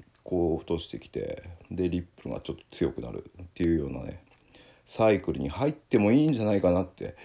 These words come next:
ね。この話はね、まあ、過去に何回もしてきてるんですけどね。まあ、なかなかね、下げ止まらないということで、リップルビットコイン、そろそろね、まあ、来てほしいね。この安値付近までね、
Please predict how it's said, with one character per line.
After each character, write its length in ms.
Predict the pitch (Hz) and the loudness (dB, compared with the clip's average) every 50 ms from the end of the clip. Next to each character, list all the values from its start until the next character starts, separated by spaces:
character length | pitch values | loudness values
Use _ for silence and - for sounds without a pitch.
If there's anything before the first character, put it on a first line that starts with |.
| - - - - - - _ - | -20 -20 -20 -20 -20 -20 _ -8
ね。 300 | 85 87 87 87 87 87 - _ | -2 0 0 0 0 -2 -8 _
こ 180 | - - 104 107 | -10 -4 0 0
の 120 | 127 143 | 2 2
話 320 | 143 147 131 131 131 - - | 2 2 2 2 2 2 2
は 100 | 92 82 | 2 2
ね、 200 | 82 80 64 - | 0 -2 -2 -4
ま 120 | 85 87 82 | -4 -4 -4
あ、 40 | |
過 160 | - - 135 135 | -4 -2 -2 -2
去 120 | 123 107 | 0 0
に 120 | 90 85 | 0 2
何 180 | 92 110 127 131 | 2 2 2 2
回 140 | 120 95 82 | 2 2 0
も 100 | 78 73 | 0 -2
し 120 | - - | -4 -6
て 100 | - 98 | -6 -6
き 60 | 90 | -4
て 100 | - 110 | -2 -2
る 80 | 87 82 | 0 0
ん 80 | 71 67 | -2 -4
で 60 | 69 | -6
す 100 | - - | -8 -8
け 80 | - | -10
ど 80 | - - | -8 -8
ね。 280 | - - - - - - - - - _ _ _ _ _ - - - - - - - - - - | -8 -8 -10 -10 -12 -14 -16 -20 -20 _ _ _ _ _ -20 -20 -20 -20 -20 -20 -20 -20 -10 -2
ま 200 | - 127 120 113 | 2 4 6 6
あ、 40 | 107 | 6
な 160 | 104 104 104 | 6 6 6
か 80 | 110 117 | 6 6
な 100 | 117 110 | 6 6
か 100 | 113 110 | 4 4
ね、 160 | 110 101 92 | 4 2 2
下 160 | - 120 107 | 4 4 6
げ 80 | 110 104 | 6 8
止 120 | 107 107 | 8 8
ま 80 | 104 104 | 8 8
ら 80 | 101 | 6
な 100 | 92 82 78 | 6 4 2
い 60 | 78 | 0
と 100 | - 95 - - - - - - - | -2 -4 -4 -4 -8 -12 -10 -4 -2
い 60 | - | -2
う 80 | 90 87 | -2 0
こ 140 | - 92 87 | -2 -2 0
と 120 | 90 85 | 0 0
で、 360 | 82 85 82 76 - - 135 - 202 226 254 262 262 254 - - - - - - - - | 0 0 0 -2 -4 -6 -6 -4 -4 -4 -4 -6 -10 -12 -12 -12 -12 -14 -14 -16 -12 -8
リ 220 | 95 92 90 104 107 | -4 0 2 2 2
ッ 80 | - | 2
プ 120 | - - 113 | 2 2 2
ル 80 | 113 | 2
ビ 120 | 98 104 101 | 4 2 0
ッ 20 | - | 2
ト 120 | - 107 | 4 4
コ 140 | 98 95 92 | 4 6 4
イ 80 | 87 80 | 2 0
ン、 60 | 82 | 0
そ 180 | - - 151 175 | 6 6 8 10
ろ 180 | 180 175 156 | 10 10 8
そ 140 | - - 107 | 8 6 4
ろ 120 | 90 85 | 4 4
ね、 200 | 85 87 82 65 64 | 2 0 0 0 -2
ま 140 | 80 90 87 | -2 -2 -2
あ、 60 | - | -2
来 140 | - - - | -4 -2 2
て 120 | - 143 | 4 4
ほ 80 | 92 90 | 4 4
し 140 | - 98 | 0 -2
い 40 | 90 | 0
ね。 220 | 90 80 73 87 - | 0 -2 -2 -4 -6
こ 160 | - - 110 | -2 0 2
の 100 | 95 92 | 2 4
安 360 | 92 101 104 101 - - 113 | 4 4 2 0 -2 -2 0
値 60 | 101 85 | 0 0
付 140 | 82 98 | -2 -4
近 200 | 82 - 95 90 | -2 -2 0 0
ま 80 | 90 82 | 0 -2
で 120 | 76 78 | -2 -2
ね、 320 | 80 78 - - - - | -4 -4 -6 -8 -10 -12